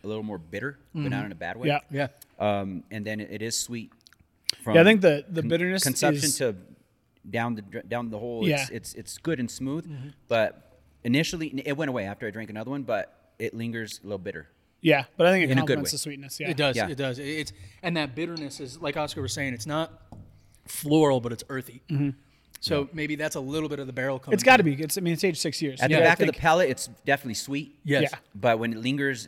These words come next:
Speaker 1: in the mouth, it's a little bitter.
Speaker 3: Yeah. 'Cause
Speaker 2: Mm-hmm.
Speaker 3: anytime you, I mean, if you're gonna put a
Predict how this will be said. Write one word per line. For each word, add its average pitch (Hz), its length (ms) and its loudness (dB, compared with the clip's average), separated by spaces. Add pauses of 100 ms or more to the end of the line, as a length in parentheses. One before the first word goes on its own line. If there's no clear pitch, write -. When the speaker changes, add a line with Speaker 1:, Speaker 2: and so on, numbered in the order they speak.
Speaker 1:
in 113 80 -8
the 110 60 -4
mouth, 113 300 -4
it's - 280 -8
a 110 40 -8
little 104 160 -2 (200)
bitter. 90 220 -6
Speaker 3:
Yeah. 131 100 -6
'Cause 160 100 -8
Speaker 2:
Mm-hmm. 147 180 0
Speaker 3:
anytime 202 300 2
you, 175 100 2
I - 20 -2
mean, 156 140 2
if 135 100 -4
you're 202 80 0
gonna 170 80 2
put 165 140 0
a 135 160 0